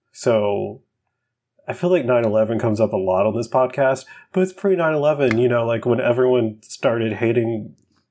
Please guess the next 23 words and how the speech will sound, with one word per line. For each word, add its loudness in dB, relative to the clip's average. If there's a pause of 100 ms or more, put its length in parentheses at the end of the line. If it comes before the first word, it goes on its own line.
(160)
Muslims 0 (640)
and, 0 (340)
yeah, 2
Islam 0
in -2
general. -2 (160)
So -4 (120)
I 2
feel 0
like 0
if 0
this 2
was 2
made -4 (640)
later, 0
it -2
would -6
not -2
have -6
been -4 (840)
as -2
easily 0
accepted -4